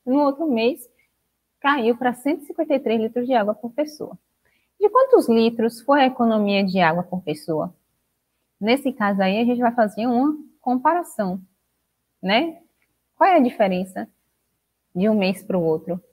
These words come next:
de uma pessoa pra, de, de gasto de uma pessoa?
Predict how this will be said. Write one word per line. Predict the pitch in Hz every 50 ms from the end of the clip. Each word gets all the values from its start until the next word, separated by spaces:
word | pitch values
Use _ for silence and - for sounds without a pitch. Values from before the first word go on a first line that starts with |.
| _ _ _ _ _ _
de | 170 180 190
uma | 190 190
pessoa | 185 196 185 185 - - 175 170
pra, | 175 175 170 170 - - _ _ _ _ _ _ _ _ _ _
de, | 175 165 190 190 185 175 165 - - - _ _ _ -
de | 175 190
gasto | 165 160 160 156 160 165 - - 165
de | 160
uma | 160 156
pessoa? | - - 151 - - - - - 220 190